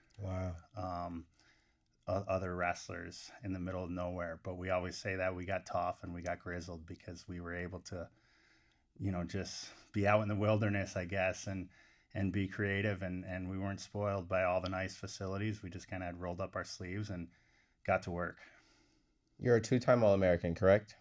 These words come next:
Speaker 2: That's correct.
Speaker 1: Um, do you, would you say that success runs in the family?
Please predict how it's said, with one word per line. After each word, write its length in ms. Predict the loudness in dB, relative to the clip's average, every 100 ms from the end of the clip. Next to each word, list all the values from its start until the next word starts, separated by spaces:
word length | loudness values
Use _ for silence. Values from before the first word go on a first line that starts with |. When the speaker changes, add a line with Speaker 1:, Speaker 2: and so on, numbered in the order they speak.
| _
Speaker 2:
That's 160 | -10 -8
correct. 340 | -12 -12 -14 -18 _ _ _ _ 4
Speaker 1:
Um, 420 | 8 8 6 2 _ -4
do 100 | 4
you, 320 | 6 6 2 -4 _ _ _ _
would 180 | 2 4
you 80 | 4
say 340 | 6 10 10
that 180 | 10 8
success 640 | 4 0 6 8 8 6 0
runs 260 | 0 2
in 100 | 0
the 60 | -2
family? 440 | -2 -4 -4 -6